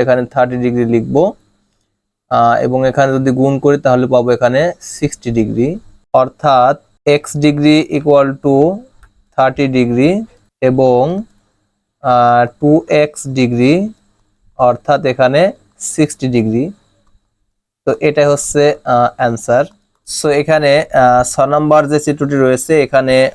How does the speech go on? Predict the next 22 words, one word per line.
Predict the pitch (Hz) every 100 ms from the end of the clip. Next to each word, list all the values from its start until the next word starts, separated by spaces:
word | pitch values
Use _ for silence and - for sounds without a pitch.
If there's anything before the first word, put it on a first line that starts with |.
| -
আহ, | 120 117 113
দেখো, | 117 127 117 143 - _ _ _ -
আহ, | 123 123 147
এবি | 151 156 165
চাপের | 160 139 147 147
উপর | 151 147 127
দণ্ডায়মান, | 120 123 131 123 120 120 143 160 135
কেন্দ্রস্থ | 127 139 147 - 156
কোণ | 151 151
হচ্ছে | - - 131 135 151 - 135 135
এওবি, | 135 - 131 131 123 127 123 143 143
এর | 127
পরিমাণ | 139 139 139 135
দেওয়া | 139
আছে | 135 120 139
x | 135 -
plus | 139 135
thirty-four | 131 123 127 - 113 110
ডিগ্রি, | 113 139 214 - _ _ _ _ _ -
এবং | 131 139
এখানে | 139 147 151 147
এসিবি | 143 - 160 139 131